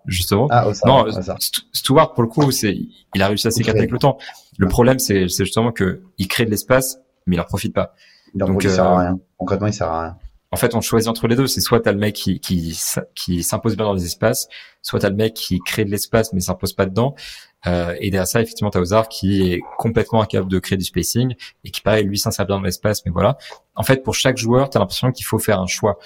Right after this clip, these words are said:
Speaker 1: C'est avec la balle ou pas du tout.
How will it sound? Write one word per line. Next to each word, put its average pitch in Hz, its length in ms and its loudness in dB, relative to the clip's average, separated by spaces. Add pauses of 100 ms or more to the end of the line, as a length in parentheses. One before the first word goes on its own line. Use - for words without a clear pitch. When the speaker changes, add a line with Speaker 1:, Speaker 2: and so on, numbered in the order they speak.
(180)
Speaker 1:
C'est 107 480 0 (120)
avec 113 260 0
la 113 140 2
balle 113 340 2 (160)
ou 90 140 0
pas 123 240 2
du 107 100 -4
tout. 131 260 -4